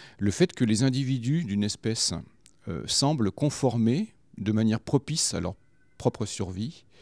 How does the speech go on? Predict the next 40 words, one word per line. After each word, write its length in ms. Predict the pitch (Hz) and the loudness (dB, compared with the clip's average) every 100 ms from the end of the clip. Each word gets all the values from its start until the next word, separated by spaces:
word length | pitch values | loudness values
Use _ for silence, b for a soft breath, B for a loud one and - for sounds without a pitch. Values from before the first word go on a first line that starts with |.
| b b - | b b -6
euh, 400 | 95 92 90 90 | 0 0 0 0
le 140 | 95 117 | 2 2
fait 240 | - - | 0 -6
qu'on 480 | - 107 - - 113 | -2 0 0 -2 2
a 60 | 107 | 2
une 300 | 107 110 110 | 4 4 2
impression 440 | 147 - 147 160 | 0 0 -2 -2
d'harmonie 640 | 135 120 127 156 135 135 160 | 0 2 2 2 2 0 -4
entre 280 | - 95 92 | -8 -6 -6
les 80 | 92 | -6
formes 340 | - 127 127 | 2 2 4
et 60 | 104 | 4
les 100 | 110 | 2
fonctions. 580 | - 151 - 104 117 107 | 0 -4 -2 -2 -2 -2
Ah, 100 | 113 | -2
c'est 240 | 139 98 95 | -2 -6 -6
amusant, 640 | 98 120 120 135 139 135 | -6 -4 -2 0 0 2
euh, 60 | 101 | 2
le 140 | 101 | 2
rayon 180 | 104 110 | 0 0
de 40 | 110 | 0
courbure 540 | - 98 95 123 139 | 0 0 4 4 4
de 80 | 101 | 2
la 100 | 104 | 2
cornée 500 | - 101 98 107 135 b b b - | 2 2 2 -2 -4 b b b 0
et 80 | 107 | 2
du 100 | 107 | 2
cristallin, 580 | - 110 104 95 120 165 | 0 0 0 0 0 -2
c'est 240 | - 98 | 0 0
juste 400 | 87 113 165 - | 6 6 6 2
la 340 | 104 104 110 | -2 2 2
valeur 300 | 104 110 113 | 4 6 6
d'angle 260 | 107 131 117 | 8 6 4
qu'il 160 | - 107 | 0 0
faut 180 | 110 139 | 2 2
pour 120 | 135 | 2
que 120 | - | 2
les 140 | 101 | 4
rayons 260 | 104 110 110 | 4 4 4
lumineux 420 | 107 101 104 120 | 2 4 2 0